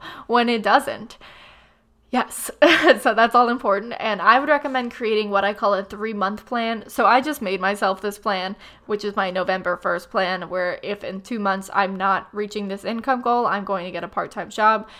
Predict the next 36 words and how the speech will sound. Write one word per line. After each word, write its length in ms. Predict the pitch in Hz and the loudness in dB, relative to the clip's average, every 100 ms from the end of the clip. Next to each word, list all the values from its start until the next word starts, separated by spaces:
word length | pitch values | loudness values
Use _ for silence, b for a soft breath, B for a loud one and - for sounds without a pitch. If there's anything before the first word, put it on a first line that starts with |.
| B - | B -2
I 120 | 208 | 0
would 120 | 269 | 2
recommend 480 | 262 254 240 226 214 | 0 0 -2 -4 -6
you 80 | 214 | -10
set 320 | - 190 - | -2 -2 -2
a 60 | 202 | -12
similar 420 | - 185 196 214 | -8 -6 -4 -4
one 220 | 208 208 | -4 -6
for 100 | 208 | -4
yourself 640 | 214 214 - 190 196 294 - B B B | -4 -4 0 2 2 0 -10 B B B
and 360 | 208 214 202 - | -4 -2 -4 -8
talk 300 | - 214 214 | -2 0 0
about 300 | 185 185 175 | -2 0 0
it. 180 | 170 262 | -2 -2
<laughs> 380 | - 349 220 | 4 4 4
So 500 | - 269 226 180 - - _ 262 | 4 8 8 8 2 -2 _ -4
if 120 | 254 | -2
it 100 | 226 | 0
doesn't 320 | 208 233 269 | 0 0 -2
work 280 | 214 214 - | 0 -2 0
by 260 | 190 180 - | 2 2 -2
X 340 | - 190 - | -4 -6 -6
date, 300 | 208 190 - | -4 -2 -2
you're 120 | 196 | -6
gonna 220 | 202 202 | -4 -4
get 120 | 185 175 | -4 -4
a 40 | |
part-time 420 | - 180 - - | -4 -6 -4 -14
job, 200 | 196 - - | -12 -12 -8
or 80 | |
you're 120 | 196 208 | -8 -6
gonna 160 | 220 | -4
get 120 | 214 | -2
a 60 | 208 | -2
full-time 380 | 202 160 - - | -4 -8 -10 -14
job. 200 | - | -16